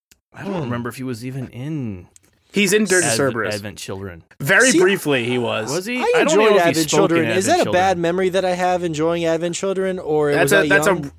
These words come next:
Speaker 3: it's an incorrect memory. Go watch
Speaker 1: No.
Speaker 3: it again. <laughs>
Speaker 1: Yeah.
Speaker 2: Okay, all right.
Speaker 1: Well, it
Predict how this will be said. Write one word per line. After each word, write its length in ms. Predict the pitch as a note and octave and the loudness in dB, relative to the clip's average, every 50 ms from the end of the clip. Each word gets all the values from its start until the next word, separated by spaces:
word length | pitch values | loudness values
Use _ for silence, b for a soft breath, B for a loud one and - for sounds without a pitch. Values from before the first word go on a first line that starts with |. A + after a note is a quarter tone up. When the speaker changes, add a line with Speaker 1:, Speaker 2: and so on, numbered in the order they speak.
| - - | -8 -4
Speaker 3:
it's 100 | E3+ F#3+ | -2 0
an 80 | F#3 | 0
incorrect 440 | D#3+ F3 E3+ - E3+ D3+ D3 C#3 - | 0 0 0 0 0 0 0 0 0
memory. 320 | C3+ B2+ A#2+ A#2 A#2 A#2 A2+ | -2 -2 -2 -2 -4 -4 -2
Go 140 | C3+ C#3 | 0 0
watch 220 | C3 C3 B2+ B2+ - F#3 | 2 2 2 2 2 2
Speaker 1:
No. 80 | F3 D3+ C#3 | 2 2 2
Speaker 3:
it 60 | B2+ | 2
again. 240 | - G#3 G3 G#3 - B | 2 0 0 0 -4 B
<laughs> 60 | B B B - - - | B B B -20 -10 -6
Speaker 1:
Yeah. 320 | C3+ D3+ D3 C3+ C3 B2+ | -2 0 0 2 0 0
Speaker 2:
Okay, 220 | B2 G2 G2 F2+ - _ - | -2 -4 -8 -14 -18 _ -20
all 40 | A2 | -16
right. 260 | G#2 G2 F#2+ F#2+ G2 | -16 -14 -14 -10 -6
Speaker 1:
Well, 400 | D#3 F3+ F#3 F#3+ F#3 E3+ D#3 - _ | -4 -2 0 0 0 0 -2 -4 _
it 220 | D#3 D3+ D3 - | -6 -6 -6 -6